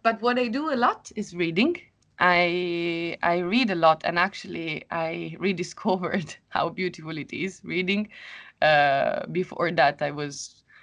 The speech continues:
into studies, and it was, it was a bit hard to find time to read. And, uh, out in the field, you, you really have time, and time is so extended, and you can really get into the story and into the <laughs> writer's mind.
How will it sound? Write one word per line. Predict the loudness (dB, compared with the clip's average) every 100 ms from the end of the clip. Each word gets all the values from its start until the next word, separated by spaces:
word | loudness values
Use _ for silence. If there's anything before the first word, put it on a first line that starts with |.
| _
into | -8 -8 -8 -10
studies, | 0 2 2 0 -6 -6
and | -8
it | -6 -8
was, | -10 -14 -18 -10
it | -6
was | -6
a | -4
bit | -4 0
hard | 2 2 0
to | -10 -8
find | -4 -4 -4
time | -6 -6 -6
to | -10
read. | -6 -4 -4 -8 _ -20 -20 -12 -2
And, | 0 0 -2 -2
uh, | 0 0 2
out | 4 4 2
in | -4
the | -6
field, | -2 -2 -2 -6
you, | -6 -4 -4 -6 -10 _
you | -6 -2
really | 0 0 -2
have | -2 -2 -4
time, | -6 -4 -4 -8 -6
and | -4 -2 -2
time | 2 2 2
is | -4
so | -6 -4 -2
extended, | -4 -6 -2 -2 -2 -8
and | -10 -8 -8
you |
can | -8 -6
really | -4 -4
get | 0 0 0
into | -6 -8 -10
the | -12
story | -8 -4 -4 -2
and | -4 -4
into | -6 -8 -4
the | -2 -2 -2
<laughs> |
writer's | 0 2 2 -2 -6 -8
mind. | -10 -8 -8 -10